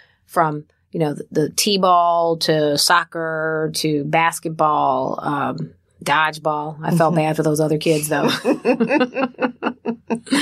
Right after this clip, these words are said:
Speaker 2: And,
Speaker 1: Um,
Speaker 2: and
Speaker 1: so,
Speaker 2: did he
Speaker 1: yeah.
Speaker 2: land on basketball, or did he do a lot of things? At some point, he got very intense about basketball.
Speaker 1: Yes,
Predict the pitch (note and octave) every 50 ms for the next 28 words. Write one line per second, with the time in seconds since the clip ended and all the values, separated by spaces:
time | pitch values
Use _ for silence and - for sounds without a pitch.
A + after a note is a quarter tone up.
0 | D4 D4 - B3+ B3 A3+ - - - - - _ - - G#3+ G#3 G3 F#3 F3+ E3+
1 | F#3 G#3+ G#3+ A3 G#3+ - G3+ F#3+ G3+ A3+ - - G3 G3+ G3+ G3+ G#3 A3 A#3 A#3+
2 | - - G3 F#3+ G3 G3 G#3 G#3 F#3+ F#3 F#3 F#3+ G3 - - - G#3+ G#3+ G#3+ A3+
3 | - C4+ A3 F3+ E3+ F3 F3+ E3 E3+ E3 E3 E3 E3 D#3+ D#3+ D#3+ D#3+ - C3+ C3+
4 | C3 B2+ C3 C#3 - - - - _ _ _ _ _ - F#3 - B3+ B3+ A#3 B3
5 | A#3 G#3+ F#3+ F3 E3 - - D3+ C#3+ F3 F3 E3+ E3+ E3 D#3+ D#3 D3+ D#3 D3 C#3
6 | C3+ - - - - - - - B2+ - - - G#3+ G3+ - - - - - -